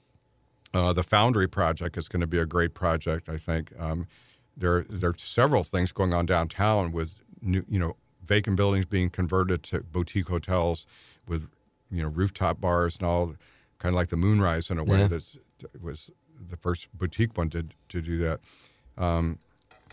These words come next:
Speaker 1: yeah, I should talk about the Moonrise, uh, too in a second, but they, yeah, there's so many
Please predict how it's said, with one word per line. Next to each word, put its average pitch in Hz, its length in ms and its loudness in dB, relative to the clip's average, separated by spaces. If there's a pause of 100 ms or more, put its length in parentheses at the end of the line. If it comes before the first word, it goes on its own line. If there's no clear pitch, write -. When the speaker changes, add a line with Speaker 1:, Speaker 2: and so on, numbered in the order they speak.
(560)
Speaker 1:
yeah, 101 100 0
I - 20 2
should 95 180 -4
talk 107 160 2
about 87 200 -2
the 80 60 -8
Moonrise, 87 600 0
uh, 82 120 -6
too 101 200 -2
in 82 80 -2
a 82 40 -2
second, 92 340 2
but 95 160 0 (420)
they, 120 180 2
yeah, 151 180 4
there's 113 180 2
so 185 200 2
many 92 340 2